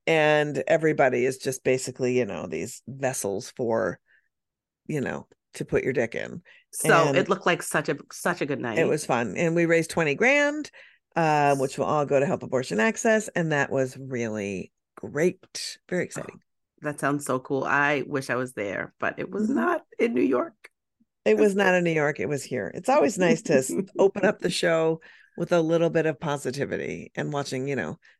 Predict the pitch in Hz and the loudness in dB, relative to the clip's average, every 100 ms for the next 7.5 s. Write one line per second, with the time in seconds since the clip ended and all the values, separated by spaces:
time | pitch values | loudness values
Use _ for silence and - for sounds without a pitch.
0 | _ 156 147 139 131 135 - 131 127 123 | _ -6 -4 -2 -4 -6 -8 -6 -6 -6
1 | 131 190 226 _ _ _ - - 151 147 | -6 -6 -6 _ _ _ -18 -6 -4 -2
2 | 147 139 139 - 139 135 - 139 123 - | -4 -4 -4 -4 -6 -8 -8 -4 -4 -6
3 | - 104 - 226 269 - 160 147 143 135 | -8 -6 -4 -6 -8 -6 -4 -2 -2 -4
4 | 135 131 123 139 143 220 247 - 175 180 | -2 -4 -4 -2 -2 -2 -2 0 0 0
5 | 180 214 220 240 233 254 277 302 370 240 | 2 0 2 0 0 2 0 2 0 0
6 | - - _ _ - 190 165 156 175 233 | -4 -18 _ _ 0 2 2 0 2 2
7 | 247 240 226 226 | 2 4 4 4